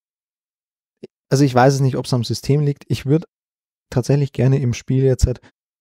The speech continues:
im nächsten Spiel gegen Ulms mal mit beiden probieren. Sprich mit Huth und mit Garnaus.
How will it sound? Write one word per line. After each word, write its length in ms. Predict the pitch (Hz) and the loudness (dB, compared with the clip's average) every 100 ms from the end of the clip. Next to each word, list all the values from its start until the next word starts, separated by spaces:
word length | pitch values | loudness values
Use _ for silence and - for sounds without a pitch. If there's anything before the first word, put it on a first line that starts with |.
| _ | _
im 200 | - 120 | -2 0
nächsten 240 | 117 131 131 | 0 0 -4
Spiel 220 | - 120 | -4 -4
gegen 220 | 123 117 | -2 -2
Ulms 640 | 143 127 131 131 131 - | 2 2 4 2 -2 -4
mal 200 | 120 113 | -2 2
mit 180 | 113 110 | 2 0
beiden 260 | 98 104 110 | -2 -2 -2
probieren. 420 | - - 117 - | -8 -8 -8 -8
Sprich 320 | - - 117 117 | -12 -6 -4 -4
mit 180 | 107 | -6
Huth 160 | 127 123 | -4 -4
und 100 | 117 | -2
mit 160 | 107 - | -2 -4
Garnaus. 460 | 117 110 117 - | -8 -6 -8 -10